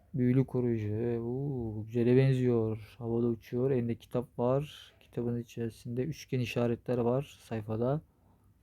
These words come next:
Hmm, elinde asa yok muhtemelen. Evet, eliyle vuruyor.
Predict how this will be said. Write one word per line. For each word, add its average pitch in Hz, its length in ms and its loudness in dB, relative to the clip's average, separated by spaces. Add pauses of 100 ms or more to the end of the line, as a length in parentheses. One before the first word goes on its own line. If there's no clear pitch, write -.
(2750)
Hmm, 131 460 -2
elinde 120 360 0
asa 123 360 6
yok - 400 6
muhtemelen. 127 500 -2
Evet, 139 500 -2
eliyle 147 300 8
vuruyor. 117 420 4